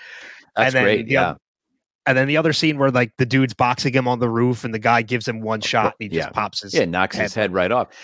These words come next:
Speaker 1: I remember seeing that with my buddy. Uh, we, we, my, a couple of friends, we, we piled in the back of somebody's dad's truck. You know, this was, I mean, that movie came out in, uh, was that eighty-nine? I think Jason Takes Manhattan,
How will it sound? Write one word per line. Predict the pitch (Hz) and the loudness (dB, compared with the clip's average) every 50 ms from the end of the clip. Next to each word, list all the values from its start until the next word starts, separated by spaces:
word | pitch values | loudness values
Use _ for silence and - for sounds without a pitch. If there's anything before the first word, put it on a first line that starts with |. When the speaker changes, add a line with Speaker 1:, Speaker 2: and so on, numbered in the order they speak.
| - - - - - | -20 -20 -20 -10 -2
Speaker 1:
I | 143 170 | -2 2
remember | 190 196 175 165 170 156 147 123 | 2 2 2 2 2 2 2 0
seeing | - - 185 196 170 | 0 0 0 2 2
that | 139 117 107 | 2 2 2
with | 110 98 | 2 2
my | 104 101 101 | 2 0 0
buddy. | 92 90 123 131 113 95 90 87 85 85 80 - | 2 2 2 2 2 0 0 -2 -4 -6 -6 -4
Uh, | 78 82 85 82 82 82 80 78 78 76 73 73 - - - - - - - 78 | 0 2 2 2 2 2 2 2 0 -2 -4 -10 -16 -18 -20 -20 -20 -20 -20 -16
we, | 85 107 107 90 | -8 -6 -6 -6
we, | - 104 110 113 120 123 120 117 113 - - - - - - - - 104 107 - - - | -4 0 2 4 4 4 4 2 0 -4 -10 -16 -20 -20 -20 -20 -16 -16 -16 -16 -18 -16
my, | - 123 110 107 107 98 | -6 -2 -2 -2 0 -2
a | 113 117 | -6 -2
couple | - 175 180 196 | -2 -2 0 2
of | 160 123 | 0 0
friends, | - 156 147 143 127 110 | 2 0 2 2 2 0
we, | 110 107 107 117 113 | -2 -2 -2 -2 -2
we | 98 107 107 | 0 -2 -4
piled | - - - 139 147 143 139 131 | -4 -4 -2 0 2 2 2 0
in | 127 117 | 0 -2
the | 107 | 0
back | 92 98 101 101 104 98 - 95 | 0 0 2 2 0 0 -2 -4
of | 87 78 76 - - - _ _ _ _ _ _ _ | -6 -6 -8 -14 -20 -20 _ _ _ _ _ _ _
somebody's | - - - 123 117 120 107 98 85 80 | -10 -2 0 2 2 2 2 0 -2 -2
dad's | 92 92 92 92 90 82 76 - - - - - | 0 2 4 4 2 2 -2 -8 -12 -12 -14 -14
truck. | - - 117 90 87 - - - | -4 2 2 2 2 2 -2 -4
You | 92 87 | -4 -2
know, | 85 | -2
this | 113 127 - - | -2 -4 -4 -4
was, | 101 - - | -6 -8 -8
I | - - - _ 220 | -14 -20 -8 _ 0
mean, | 175 | 2
that | 185 208 | 2 2
movie | 190 165 139 131 - | 2 2 0 0 -4
came | - - 123 107 101 | -2 -2 0 2 2
out | 101 98 98 92 | 4 4 4 2
in, | 90 87 85 85 82 | 2 -2 -2 -4 -4
uh, | 80 78 78 76 73 73 71 67 62 55 50 50 50 50 - - - - - | -4 -2 -2 -2 -2 -2 -4 -4 -6 -6 -8 -8 -10 -12 -14 -14 -16 -16 -14
was | - 82 87 | -14 -6 -2
that | 92 85 - | -2 -2 0
eighty-nine? | 76 95 95 95 95 90 85 82 82 82 82 87 87 87 87 87 82 62 | 2 2 2 4 2 2 2 2 2 2 2 2 2 2 0 0 -2 -4
I | 82 82 | -6 -4
think | - 92 87 80 - | -2 -2 -2 0 2
Jason | - 85 82 - - 85 80 | 2 2 2 2 -2 -4 -2
Takes | - 87 80 - - | 0 0 0 0 -2
Manhattan, | 82 78 76 73 76 76 69 - 69 76 76 73 71 | -2 -2 -2 0 0 -2 -2 -2 -6 -8 -8 -10 -12